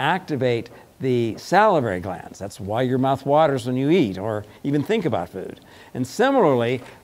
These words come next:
you're also, almost at the same time, going to be activating these parietal cells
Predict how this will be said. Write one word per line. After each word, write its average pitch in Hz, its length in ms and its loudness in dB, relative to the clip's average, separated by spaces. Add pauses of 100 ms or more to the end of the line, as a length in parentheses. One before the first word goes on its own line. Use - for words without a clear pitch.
(100)
you're 143 240 4
also, 165 420 2
almost 185 340 2
at - 60 -18
the 156 60 -10
same 151 260 -2
time, 160 400 0 (240)
going 151 120 -2
to 151 60 2
be 147 100 0
activating 135 640 -2
these 117 140 -6
parietal 156 500 0
cells - 520 -8